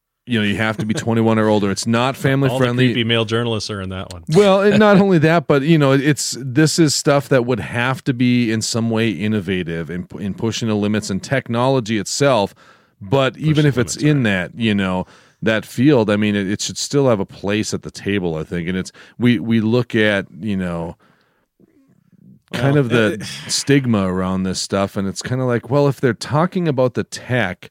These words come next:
Speaker 1: yeah, I get
Speaker 2: Well,
Speaker 1: it. You
Speaker 2: then
Speaker 1: don't want it on the main floor where kids are gonna maybe walk by. You know, the, the Nintendo people don't wanna be at a booth next to, um,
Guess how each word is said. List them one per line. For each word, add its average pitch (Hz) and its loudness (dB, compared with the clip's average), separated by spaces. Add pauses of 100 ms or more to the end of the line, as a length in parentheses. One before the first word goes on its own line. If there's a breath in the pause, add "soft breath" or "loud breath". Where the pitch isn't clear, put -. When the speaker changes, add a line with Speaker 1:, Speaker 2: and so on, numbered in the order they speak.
(500 soft breath)
Speaker 1:
yeah, 147 2
I 147 2
get 131 2
Speaker 2:
Well, 127 2
Speaker 1:
it. 131 4
You 117 2
Speaker 2:
then 110 2
Speaker 1:
don't 117 2
want 117 4
it 113 4
on 110 2
the 110 2
main 104 2
floor 104 0
where 92 -2
kids 107 -4
are 117 0
gonna 110 -2
maybe 113 0
walk 110 0
by. 107 2
You 107 0
know, 90 -2
the, 90 -2
the 104 0
Nintendo 117 0
people 104 0
don't 101 0
wanna 101 -2
be 101 -2
at 95 0
a 92 -4
booth 107 -2
next 98 -4
to, 90 -2 (480 soft breath)
um, 82 -6